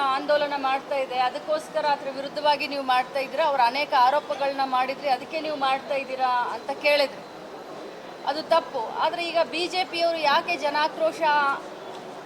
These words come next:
ರ್ಯಾಲಿಯನ್ನ, ಆಂದೋಲನವನ್ನ ಮಾಡ್ತಾ ಇದ್ದಾರೆ ಅನ್ನೋದಕ್ಕೆ ಒಂದು ಎರಡೇ ನಿಮಿಷದಲ್ಲಿ ನಾನು ಉತ್ತರವನ್ನ ಹೇಳಲಿಕ್ಕೆ ಬಯಸ್ತೇನೆ.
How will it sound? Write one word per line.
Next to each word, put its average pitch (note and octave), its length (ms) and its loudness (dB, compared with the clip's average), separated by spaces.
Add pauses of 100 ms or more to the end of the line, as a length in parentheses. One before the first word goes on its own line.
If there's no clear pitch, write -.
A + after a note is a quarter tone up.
(120)
ರ್ಯಾಲಿಯನ್ನ, D4 640 2
ಆಂದೋಲನವನ್ನ D4+ 920 2
ಮಾಡ್ತಾ C#4 380 0
ಇದ್ದಾರೆ C#4+ 280 0
ಅನ್ನೋದಕ್ಕೆ C#4 420 -4
ಒಂದು C4+ 240 0
ಎರಡೇ C#4 280 4
ನಿಮಿಷದಲ್ಲಿ D#4 520 -2
ನಾನು C#4+ 160 -2
ಉತ್ತರವನ್ನ C#4 460 -2
ಹೇಳಲಿಕ್ಕೆ C4 420 0
ಬಯಸ್ತೇನೆ. A#3 720 -2